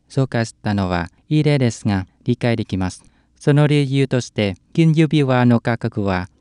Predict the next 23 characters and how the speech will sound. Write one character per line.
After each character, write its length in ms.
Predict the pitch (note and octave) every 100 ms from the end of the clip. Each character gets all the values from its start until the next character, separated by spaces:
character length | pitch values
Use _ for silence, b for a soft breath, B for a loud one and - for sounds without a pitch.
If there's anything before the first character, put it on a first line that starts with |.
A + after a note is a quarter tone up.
| _
長 200 | - D3
年 200 | D3 D3
に 140 | C#3+ C3+
わ 120 | A#2+
た 120 | -
っ 40 | A2
て 340 | - A2+ G#2 - -
依 100 | A#2+
然 220 | B2+ A#2+
と 100 | A#2
し 100 | G#2+
て 280 | - G2 - b
世 160 | b D#3+
界 160 | D#3+ D#3
の 140 | D#3
金 260 | - D#3 D3+
額 320 | C#3+ - B2
に 160 | A#2+
従 340 | B2+ - A2+ A2
っ 60 |
て 240 | G#2+ - G#2+
お 100 | G2+
り、 220 | G2+ F#2